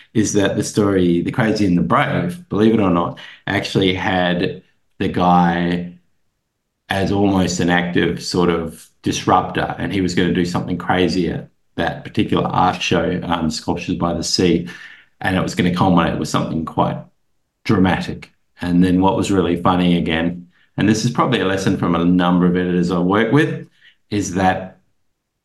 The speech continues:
well, you know, there's this idea, um, I think it's Chandler who said, you know, "When in doubt, have two guys enter the room with guns."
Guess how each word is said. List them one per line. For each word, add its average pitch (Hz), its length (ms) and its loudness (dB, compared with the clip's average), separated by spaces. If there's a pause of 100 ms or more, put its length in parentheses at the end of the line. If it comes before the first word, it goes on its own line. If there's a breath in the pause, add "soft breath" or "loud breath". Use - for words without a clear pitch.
(180)
well, 98 260 0
you 104 100 6
know, 98 160 4
there's 92 200 0
this - 180 -2
idea, 98 680 2 (120)
um, 85 480 -4
I 98 40 -10
think 92 120 -8
it's 87 100 -4
Chandler 101 420 0
who 90 140 0
said, 85 460 -2 (340 soft breath)
you 87 80 0
know, 82 140 -2
"When 90 140 2
in 90 120 4
doubt, 87 240 0
have - 160 -8
two 98 160 0
guys 85 220 0
enter 87 220 0
the 85 100 -2
room 87 200 2
with 87 160 -2
guns." 117 480 0